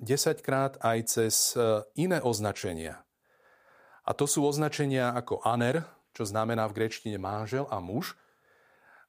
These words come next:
pater, otec, ale Jozef je označený aj ako rodič, goneis, v pluráli, goneis, v Lukášovi,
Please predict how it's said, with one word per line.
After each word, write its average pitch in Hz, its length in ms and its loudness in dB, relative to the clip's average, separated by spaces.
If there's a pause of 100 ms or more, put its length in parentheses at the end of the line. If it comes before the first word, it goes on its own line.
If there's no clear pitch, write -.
(100)
pater, 151 480 0 (320)
otec, 123 320 0 (1120)
ale 117 320 2
Jozef 160 320 0
je - 0 -
označený 156 560 2
aj 143 240 0
ako 147 160 2
rodič, 104 640 -2
goneis, 101 560 -2
v - 80 -18
pluráli, 110 560 0 (320)
goneis, 90 480 -6
v 98 80 -6
Lukášovi, 117 580 -2